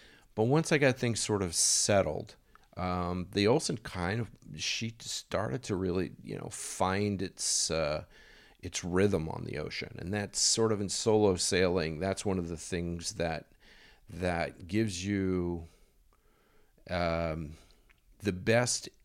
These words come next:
alert and indication. You get into a rhythm and you can feel the rhythm and you're going and going and going and you're feeling the rhythm all the way along.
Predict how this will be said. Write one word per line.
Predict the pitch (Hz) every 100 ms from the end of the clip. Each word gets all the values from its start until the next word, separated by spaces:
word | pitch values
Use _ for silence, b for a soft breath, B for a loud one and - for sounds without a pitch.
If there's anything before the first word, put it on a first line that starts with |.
| _ -
alert | 90 95 98 104 -
and | 92 92
indication. | 87 85 - 82 82 - - - b b b b
You | 95
get | 92 120 127
into | 123 135
a | 107
rhythm | 90 87 80 - 107 _ _ _ -
and | 92 95
you | 90
can | 92
feel | - - 110 98
the | 82 - -
rhythm | - - - - -
and | - 87
you're | 90
going | 87 92 90 90 90
and | 85 87
going | 85 87 82
and | 82
going | 82 82 82 80
and | 82
you're | 80
feeling | - 110 101 95 90
the | 82
rhythm | 87 82 80
all | 82 85
the |
way | 82 82
along. | 78 82 78 78